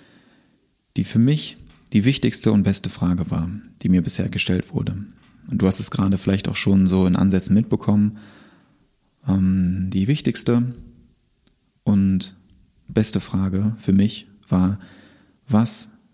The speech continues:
willst du eigentlich wirklich, Niklas? Das war die Frage, die wirklich sehr, sehr, sehr, sehr viel bei mir verändert hat.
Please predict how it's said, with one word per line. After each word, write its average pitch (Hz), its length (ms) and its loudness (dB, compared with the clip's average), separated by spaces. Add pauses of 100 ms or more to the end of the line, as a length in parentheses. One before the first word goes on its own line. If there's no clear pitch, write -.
willst 98 340 0
du 95 120 0
eigentlich 90 560 -2
wirklich, - 440 -4
Niklas? - 440 -8 (2000)
Das 117 200 0
war 113 100 4
die 101 120 2
Frage, 104 480 2
die 95 220 4
wirklich 95 400 0
sehr, 92 260 2
sehr, 90 200 2
sehr, 87 180 0
sehr 82 140 -2
viel - 200 -4
bei 85 120 -2
mir 85 260 0
verändert 82 480 -2
hat. 95 220 -8